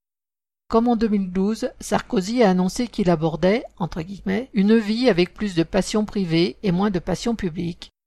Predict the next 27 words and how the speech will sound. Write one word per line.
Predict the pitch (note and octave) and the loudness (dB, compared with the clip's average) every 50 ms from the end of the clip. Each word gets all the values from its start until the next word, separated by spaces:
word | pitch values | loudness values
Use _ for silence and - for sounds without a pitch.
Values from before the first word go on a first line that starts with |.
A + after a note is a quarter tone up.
| _ _ _ _ _ - | _ _ _ _ _ -4
Et | F#3 A#3+ | -2 0
encore | A3+ G3 G3+ - C#4 C#4 C#4 | 0 0 0 2 2 2 2
plus | - - C#4+ B3+ G#3+ | 0 0 0 0 0
de | F3 | 0
passion | F3 - F3+ E3+ - - C4 B3 | 0 2 2 0 0 0 -4 -2
judiciaire, | - F3 D3+ D#3+ G#3 A3 - - B3+ A#3 A#3 A3+ F#3 | -2 -4 -6 -6 -6 -6 -2 2 4 4 4 4 2
aurait-il | E3 D3+ D#3+ E3 - - F#3 D#3+ | 0 0 0 -2 -2 -4 -8 -8
pu | - - F3+ | -4 -2 0
rajouter, | E3 D#3+ E3 D3+ G3+ E3+ - - F3 E3 E3+ F3+ G#3+ - _ - | 2 2 2 0 -2 -6 -4 -2 -2 -2 -2 -4 -8 -14 _ -4
au | - G3+ | -2 -2
vu | F3+ E3+ G3 G3+ | -2 0 -2 -2
de | E3+ E3+ | 0 0
toutes | D#3+ - A3 G#3+ - - | 0 0 -2 -6 -2 0
les | F#3 D#3+ D3+ | 0 2 2
affaires | D#3 D#3 - - G3+ G#3+ A#3 | 2 2 2 2 0 0 0
qui | - - A3 | 0 -4 -2
vont | F3+ F3+ F3 | 0 2 2
l'amener | E3 E3 E3 D#3+ D#3+ E3 D#3+ F3 E3+ | 2 2 2 2 2 0 2 2 0
à | D3+ | 0
fréquenter | - - F3 D#3+ - F3+ F3 E3 - G#3 G3+ | 0 -2 -6 -2 -2 -2 -2 0 2 2 2
les | E3 E3 | 2 0
tribunaux | - - F3 D#3+ D#3 D#3+ E3 F3+ G3 G3 | -2 -2 -4 -4 -4 -2 0 0 2 2
dans | F3 E3+ E3+ | 2 0 0
la | - - | -2 -4
période | - F#3+ E3+ D#3 E3+ E3 F3+ | -4 -6 -4 -4 -2 -2 -2
à | F#3+ | -2
venir. | F#3 A3+ A#3 A3 F#3 D#3+ F3 D#3 | -2 0 0 0 0 0 -2 -6